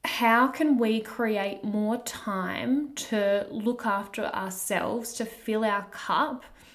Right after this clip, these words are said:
to do things that fulfill us? How can we do that in the morning?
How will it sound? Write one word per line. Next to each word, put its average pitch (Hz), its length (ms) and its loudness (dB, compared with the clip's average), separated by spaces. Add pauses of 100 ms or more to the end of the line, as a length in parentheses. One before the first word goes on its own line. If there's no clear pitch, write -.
(180)
to 214 540 0 (400)
do 254 180 10
things 240 260 4
that - 220 -2
fulfill 196 380 -4
us? 254 220 2
How 269 180 2
can 311 180 -2
we 294 120 2
do 226 260 -2
that 202 260 -2
in 208 140 -6
the 196 60 -4
morning? 185 560 -6